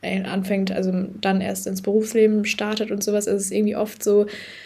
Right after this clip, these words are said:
wenn man irgendwie Leute trifft oder sowas, das ist ja mit einer der ersten Fragen. Also man fragt natürlich, "Wie geht's dir, wie läuft das Studium?" So. Und dann, <laughs> dann bringt mich das immer schon so ein bisschen in Erklärungsnot. Und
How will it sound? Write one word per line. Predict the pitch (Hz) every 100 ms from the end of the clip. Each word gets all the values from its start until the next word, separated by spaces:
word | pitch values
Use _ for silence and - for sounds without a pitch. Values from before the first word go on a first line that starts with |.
| - - - -
wenn | 220
man | 214 208
irgendwie | 202 196 196
Leute | 196 190
trifft | 190 202 190 -
oder | 190 190
sowas, | 190 190
das | 208
ist | 208
ja | 214
mit | 233
einer | - 208
der | 196
ersten | - - 196
Fragen. | 190 - 202 190
Also | 214
man | 214 226
fragt | 247
natürlich, | 240 220 214
"Wie | 214
geht's | 254 247 247
dir, | 220
wie |
läuft | 208 190
das | 185
Studium?" | - 190 202 208 - _ _ _ _ _
So. | 190 190 - - - 277 254
Und | 302 302
dann, | 349 349 359 370 - -
<laughs> | - - - - - - -
dann | 262 262
bringt | 302 370
mich | 330 370
das | 277
immer | 269 285 302
schon | 320 240 233
so |
ein | 233
bisschen | 240 247 262
in | 233
Erklärungsnot. | 233 233 196 185 180 190 190 185 185 190
Und | 220 214